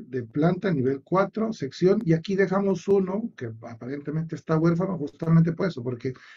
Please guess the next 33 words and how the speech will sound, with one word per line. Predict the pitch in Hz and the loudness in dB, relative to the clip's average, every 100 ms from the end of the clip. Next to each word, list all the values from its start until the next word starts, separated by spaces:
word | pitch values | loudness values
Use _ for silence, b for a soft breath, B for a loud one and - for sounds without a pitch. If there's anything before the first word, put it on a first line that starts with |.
| B B | B B
en | 147 139 | 0 0
caso | - 185 170 147 | 2 2 4 4
de | 131 | 4
haber | 127 165 | 6 6
muchos | 135 131 170 175 165 | 6 6 6 4 0
activos | 165 165 190 147 113 | 0 0 0 0 0
debajo | 123 139 160 | -2 -2 0
de | 165 | 0
la | |
sección, | 165 170 180 190 208 B B _ _ | 0 -6 -4 -4 -6 B B _ _
podemos | - 135 156 160 | -2 2 4 6
dividirlo | 151 143 160 151 | 6 4 2 2
en | |
subsección, | 117 127 110 139 196 170 | -4 -6 -6 -2 0 2
o | 127 | 0
cuando | 131 123 | 0 0
hay | 139 | 2
líneas | 143 143 135 | 2 0 -2
de, | 120 127 | 0 -2
por | 127 120 | -4 -8
ejemplo, | 127 127 | -6 -4
líneas | 123 131 127 | -2 0 -2
de | 113 110 | -4 -6
corte, | 113 147 156 _ 123 131 131 B B B 160 | -2 -2 -2 _ -4 -4 -4 B B B -4
en, | 131 120 117 113 113 - - - _ _ _ _ | 0 2 2 0 -4 -10 -18 -20 _ _ _ _
líneas | - 131 131 131 | 0 4 4 4
de | 127 | 2
corte | 151 147 - 135 | 2 2 2 2
en, | 127 131 | 2 0
en, | 127 120 | -4 -4
en | 127 120 | -4 -4
el, | 113 113 - | -4 -8 -10
en, | 117 - | -18 -18